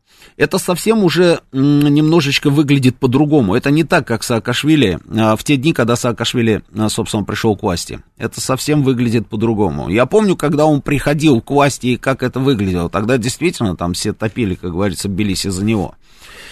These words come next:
И я помню, как, а, наш министр обороны встречался с Эдуардом Амвросичем Шеварднадзе. Я присутствовал при этой встрече, ну, сопровождал министра обороны.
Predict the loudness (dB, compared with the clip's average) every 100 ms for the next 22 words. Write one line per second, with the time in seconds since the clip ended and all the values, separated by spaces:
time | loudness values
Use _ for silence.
0 | -20 -2 2 4 4 2 2 0 0 2
1 | 2 0 -8 0 2 4 0 -8 _ _
2 | _ -20 -20 _ _ _ 0 0 0 0
3 | 0 2 2 4 4 4 2 0 -2 0
4 | 0 0 -4 -4 -2 0 2 2 0 2
5 | 2 0 -2 -4 -2 0 0 2 0 0
6 | 0 0 -2 -4 -4 -6 -6 -8 -4 -4
7 | -4 -6 -4 -4 -4 -10 -20 _ -4 -4
8 | -4 -4 -2 0 -2 -2 -2 -4 -4 -2
9 | 0 0 -2 -4